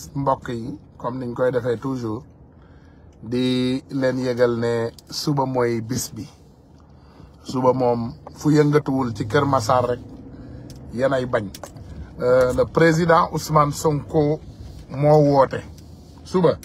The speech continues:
Sonko moo woote Kër Massar suba. Voilà, donc, euh, sénégalais yi waruñu fa xej. Tali yi dafa war a fees bay tuuru.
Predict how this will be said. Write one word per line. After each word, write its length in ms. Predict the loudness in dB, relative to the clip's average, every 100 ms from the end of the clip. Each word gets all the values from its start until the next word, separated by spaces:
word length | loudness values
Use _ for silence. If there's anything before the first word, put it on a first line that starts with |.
| -18 -20 -20 -20 -20 -20 -20 -20 -6
Sonko 440 | 4 4 4 4
moo 220 | 6 6
woote 240 | 6 2 0
Kër 180 | -2 0
Massar 360 | 0 -2 -4
suba. 220 | -4 -12 -14 -18 -20 -20 -20 -20 -20 -20 -20 -20 -20 -20 -20 -16
Voilà, 460 | -6 -2 0 0 -4 -6
donc, 360 | 0 0 0 2
euh, 360 | 4 4 0 -6 -8
sénégalais 560 | -2 0 2 2 2
yi 60 | 2
waruñu 320 | 2 2 -2
fa 120 | -6 -6
xej. 180 | -6 -10 -18 -20 -20 -20 -20 -20 -20 -20 -20 -20 -12 -12 -14 -18 -4
Tali 280 | -2 0 0
yi 60 |
dafa 220 | 0 2 4
war 140 | 4
a 40 | 0
fees 300 | 2 2 2
bay 200 | 0 0
tuuru. 300 | 2 0 0